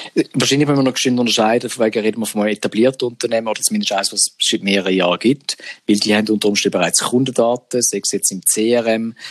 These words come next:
oder anhand von ihrer Buchhaltungssoftware, wo sie mal gewisse Sachen ide-, identifizieren. Oder reden wir von einem Start-up, wo völlig neu anfangen tut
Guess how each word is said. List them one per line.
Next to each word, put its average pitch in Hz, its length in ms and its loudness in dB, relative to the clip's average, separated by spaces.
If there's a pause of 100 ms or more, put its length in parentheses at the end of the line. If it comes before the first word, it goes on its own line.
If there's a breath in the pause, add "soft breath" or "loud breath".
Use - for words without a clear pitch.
(140 loud breath)
oder 101 200 -4
anhand 98 340 -2
von - 140 -2
ihrer 95 140 0
Buchhaltungssoftware, 120 1000 0
wo 104 40 -4
sie 104 140 -2
mal 101 80 -6
gewisse 107 460 -2 (140)
Sachen 104 420 -2
ide-, 101 280 -2
identifizieren. 95 1040 -2 (680 loud breath)
Oder 127 240 0
reden 120 200 -4
wir 113 40 -10
von 104 140 -12
einem 98 100 -2
Start-up, 123 680 -2
wo 107 340 -2 (180)
völlig 117 260 0
neu 110 240 -2
anfangen 127 500 -4
tut 127 300 0